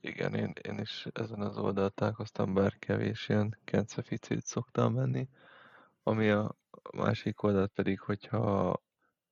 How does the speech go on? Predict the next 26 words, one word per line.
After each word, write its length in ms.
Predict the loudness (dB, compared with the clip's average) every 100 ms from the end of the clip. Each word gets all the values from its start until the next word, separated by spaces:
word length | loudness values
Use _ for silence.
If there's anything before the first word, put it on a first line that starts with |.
| _ -6
amikor 460 | -2 -2 -2 -4
tö-, 240 | -2 -6 -6 -12 _ _
na, 220 | -6 -2 0
tehát 220 | 0 2
állatkínzás 760 | 2 2 -2 0 2 2 0
történik, 420 | -2 -4 -2 0 0
akkor 280 | -2 -6
szokott 360 | -8 -6 -6 -6
felmerülni, 720 | -4 -2 0 -2 0 -2 -2
hogy 260 | -2 -2 -4 _ -20 -20 -20 -20 -20 _ -8
a 40 |
büntetés 1000 | 0 2 2 0 -2 2 0 0 -4 -10 -12 _ _ _ _
az 160 | -10 -8
mennyire 460 | -6 -4 -2 -2 -2
legyen 340 | -2 -2 -4
súlyos, 560 | -4 -4 -2 0 -2 -6
hogy 140 | -8
most 220 | -6 -6
akkor 200 | -8 -6
az 120 | -4 -4
állatoknak 680 | -4 -6 -8 -10 -10 -10 -6
vannak 360 | -4 -4 -4
jogai, 420 | -4 0 2 0 0
nem, 260 | 0 0
milyen 380 | 0 0 0 0
szinten. 600 | -4 -4 -4 0 0 0